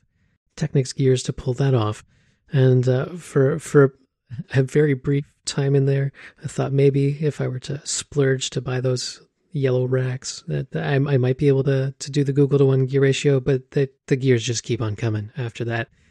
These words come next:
And, uh, th-, there's no, no chance I'm ever gonna outlay that kind of cash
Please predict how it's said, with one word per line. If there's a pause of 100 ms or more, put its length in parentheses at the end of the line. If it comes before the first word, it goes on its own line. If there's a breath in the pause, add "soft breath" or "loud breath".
(180)
And,
uh,
th-,
there's
no, (100)
no
chance
I'm
ever
gonna
outlay
that
kind
of
cash